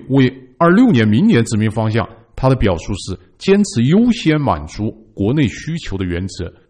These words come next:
打造强大的国内市场。这个呢，就把内需呢，或者把消费放在第一位。但是呢，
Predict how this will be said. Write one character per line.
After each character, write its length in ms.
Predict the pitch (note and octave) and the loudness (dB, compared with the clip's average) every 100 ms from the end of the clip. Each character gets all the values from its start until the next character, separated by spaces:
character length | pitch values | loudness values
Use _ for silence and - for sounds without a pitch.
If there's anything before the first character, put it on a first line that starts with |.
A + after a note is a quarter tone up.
| - | -10
打 120 | - | -10
造 140 | - G#3+ G3 - | -2 -2 -2 -8
强 440 | - - F#2+ C3 F3 | -10 -8 -4 -4 -2
大 180 | F3+ | -2
的 160 | B2+ F#2 | 0 -2
国 220 | - G2+ | -2 -2
内 80 | C#3 | -2
市 180 | - - A#2 | -2 -6 -8
场。 120 | E2+ - _ _ | -10 -16 _ _
这 120 | - | -2
个 120 | E3 | 2
呢， 120 | B2+ G#2+ | 2 0
就 160 | B2 | 0
把 300 | G2 F#2+ D#2 - _ - | 0 -4 -4 -10 _ -2
内 160 | G3+ G3+ | 2 2
需 340 | G2+ - C#3+ D#3+ | 0 -6 -2 0
呢， 160 | A#2 D#2+ - _ | 0 -2 -10 _
或 120 | - | 0
者 80 | D#3+ | 2
把 120 | - | 2
消 240 | F2+ - F3+ | -2 0 2
费 140 | F#3+ | 2
放 200 | D3 D#3 | 0 -2
在 120 | B2+ | 0
第 160 | A2 D3 | -2 -4
一 80 | E3 | -4
位。 200 | E3+ G#2 - _ | -4 -4 -10 _
但 140 | - F3+ | 0 0
是 140 | F3 | 2
呢， 160 | D#3+ C3+ | 0 0